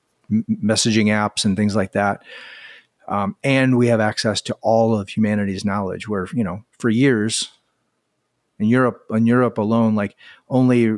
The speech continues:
rich people that could read, period, and read Latin, period,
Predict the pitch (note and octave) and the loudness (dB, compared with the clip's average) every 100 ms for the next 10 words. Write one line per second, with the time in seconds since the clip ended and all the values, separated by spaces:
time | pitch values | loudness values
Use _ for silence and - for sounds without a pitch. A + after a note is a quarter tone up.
0 | - A#2 A#2 - A#2+ A2 G#2+ - G#2+ G2 | -2 -2 -2 -2 -2 0 -2 0 -2 2
1 | G#2+ G#2 F#2+ - _ _ - G2+ G2 G2+ | 2 2 0 -8 _ _ -2 0 2 0
2 | G2 G2+ G2 G2+ F#2+ G2 G2 F#2 F#2+ G2+ | -2 -2 0 0 0 0 -2 -2 -4 -4
3 | - G2 F#2+ F#2 | -2 0 0 -2